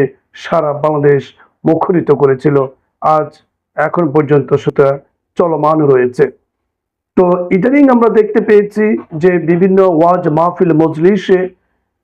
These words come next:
রাজনীতিবিদদের মধ্যে যখন কোনো আলোচনা চলে আসে, হুজুরদের কণ্ঠস্বরে প্রসঙ্গক্রমে, তখনই তাদের সমর্থকরা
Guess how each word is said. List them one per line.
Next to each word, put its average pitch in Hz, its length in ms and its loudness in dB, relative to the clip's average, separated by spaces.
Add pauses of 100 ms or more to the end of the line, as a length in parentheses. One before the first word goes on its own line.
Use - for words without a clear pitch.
রাজনীতিবিদদের 180 920 0
মধ্যে 170 360 0 (680)
যখন 175 340 0
কোনো 170 160 0
আলোচনা 180 440 0
চলে 165 280 0
আসে, 156 340 -2 (340)
হুজুরদের 156 400 2
কণ্ঠস্বরে 170 680 -2
প্রসঙ্গক্রমে, 170 840 2 (540)
তখনই 196 380 -2
তাদের 180 300 -2
সমর্থকরা 185 720 -2